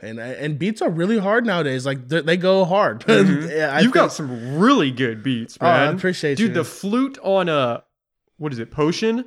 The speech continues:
Speaker 1: Oh, yeah, yeah,
Speaker 2: God
Speaker 1: yeah.
Speaker 2: damn, dude. And Pesos. Come on,
Speaker 1: Pesos.
Speaker 2: man.
Speaker 1: I like Pesos, man. Uh, that's my favorite
Speaker 2: That,
Speaker 1: one so far.
Speaker 2: yeah?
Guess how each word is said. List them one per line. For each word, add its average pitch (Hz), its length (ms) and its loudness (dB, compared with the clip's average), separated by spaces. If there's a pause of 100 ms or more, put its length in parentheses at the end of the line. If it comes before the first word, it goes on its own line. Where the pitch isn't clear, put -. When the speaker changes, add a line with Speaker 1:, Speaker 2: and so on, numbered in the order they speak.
(260)
Speaker 1:
Oh, 156 160 0
yeah, 160 300 2
yeah, 151 80 0
Speaker 2:
God 180 240 4
Speaker 1:
yeah. 139 60 0
Speaker 2:
damn, 151 300 0
dude. 127 200 -2
And 151 180 -4
Pesos. 180 580 0
Come 240 200 2
on, 185 240 6
Speaker 1:
Pesos. 143 100 2 (300)
Speaker 2:
man. - 20 -8
Speaker 1:
I 135 60 -6
like 147 260 -6
Pesos, 127 480 -8
man. 127 320 -8
Uh, 123 80 -6
that's 127 180 -8
my 151 140 -8
favorite 123 300 -8
Speaker 2:
That, 156 200 2
Speaker 1:
one 120 120 -8
so - 0 -
far. 117 260 -6
Speaker 2:
yeah? 151 280 4